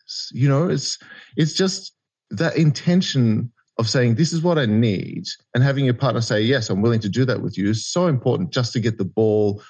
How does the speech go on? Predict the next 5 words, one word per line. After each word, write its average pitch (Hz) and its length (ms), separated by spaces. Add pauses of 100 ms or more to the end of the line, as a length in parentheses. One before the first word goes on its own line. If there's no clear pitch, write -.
(160)
rolling. 110 360
You 120 120
never 165 260
know 123 640 (640)
what 110 560